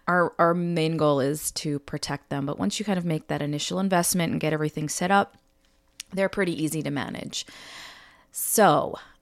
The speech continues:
uh, more on that as it develops. I do want to give a big shout out to Lisa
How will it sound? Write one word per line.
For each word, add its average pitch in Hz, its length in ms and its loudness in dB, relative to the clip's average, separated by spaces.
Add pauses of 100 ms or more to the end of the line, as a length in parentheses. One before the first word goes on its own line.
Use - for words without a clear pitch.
(180)
uh, 151 300 0
more 175 300 4
on 151 300 2
that - 680 0 (420)
as 147 240 -6
it - 120 -10
develops. - 760 -6 (560)
I 165 180 2
do 185 520 0
want 165 400 -2 (160)
to - 180 -4
give - 540 -2 (160)
a 156 140 -2
big 185 340 -2
shout 151 500 -4
out 143 320 -6
to - 140 -4
Lisa 170 720 -2